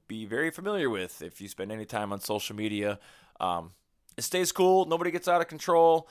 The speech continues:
but it's, it's a really good podcast 'cause there's three different perspectives all looking at the same issue, and I think we find common ground on, on most of it. So it,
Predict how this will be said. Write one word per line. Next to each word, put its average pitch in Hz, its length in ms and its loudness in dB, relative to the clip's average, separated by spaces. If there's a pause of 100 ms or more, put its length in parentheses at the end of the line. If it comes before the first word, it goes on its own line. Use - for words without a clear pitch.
(240)
but 143 160 6
it's, - 340 -2 (400)
it's 131 220 -8
a 151 40 -4
really 180 220 4
good 175 200 0
podcast 160 560 4
'cause 135 180 -2
there's 135 240 0
three 160 240 -4
different 143 320 -2
perspectives 135 640 -2
all 127 160 4
looking 127 300 -6
at 120 80 -4
the 117 80 -12
same 120 280 -2
issue, 113 380 -2 (300)
and 127 160 -2
I - 20 -2
think 131 180 -4
we 127 80 -10
find 127 220 0
common 123 260 -2
ground 113 360 2
on, 107 240 -2
on 110 180 -4
most 117 240 2
of 107 100 -8
it. 98 160 -8
So 104 440 -2
it, - 240 -12